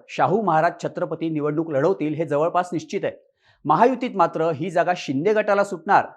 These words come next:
की भाजपला हा तिढा कायम आहे. कोल्हापूर हा काँग्रेसचा गड राहिलाय, त्यामुळे इथून थेट छत्रपतींच्या वंशजांनाच रिंगणात उतरवण्याचं काँग्रेसनं ठरवलंय. काँग्रेसचे विधान परिषदेचे आमदार सतेज पाटील यांनी इथून शाहू महाराजांना निवडून आणण्याचा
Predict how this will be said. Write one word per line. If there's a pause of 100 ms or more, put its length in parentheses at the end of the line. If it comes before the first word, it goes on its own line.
(100)
की
भाजपला (240)
हा
तिढा
कायम
आहे. (520)
कोल्हापूर
हा
काँग्रेसचा (120)
गड
राहिलाय, (380)
त्यामुळे
इथून
थेट
छत्रपतींच्या
वंशजांनाच
रिंगणात
उतरवण्याचं (100)
काँग्रेसनं
ठरवलंय. (580)
काँग्रेसचे
विधान
परिषदेचे
आमदार
सतेज
पाटील (300)
यांनी
इथून
शाहू
महाराजांना
निवडून
आणण्याचा